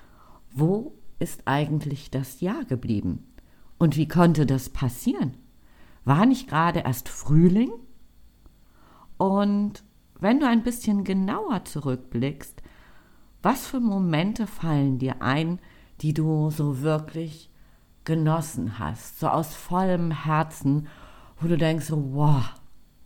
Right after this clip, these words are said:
das war einfach so mega.“ Überleg mal einen kleinen Augenblick.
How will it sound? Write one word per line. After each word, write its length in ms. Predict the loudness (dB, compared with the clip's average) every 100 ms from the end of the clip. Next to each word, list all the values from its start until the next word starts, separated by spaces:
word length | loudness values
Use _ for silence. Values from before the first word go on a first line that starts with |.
| -20 -20 _ -20 -20 _ -10
das 200 | -8 -2
war 140 | 0
einfach 380 | 2 0 -2 -4
so 320 | -2 -2 -2
mega.“ 800 | 0 0 4 6 6 4 -2 -6 -10 _ -20 -20 -20 _ -20 -20 -20 -20 -20 -20 -20 -8 2
Überleg 500 | 4 4 2 0 -2
mal 160 | -2
einen 360 | -2 -2 -2 -6
kleinen 540 | -6 -4 -2 -2 -2
Augenblick. 680 | -2 -2 -4 -4 -6 -10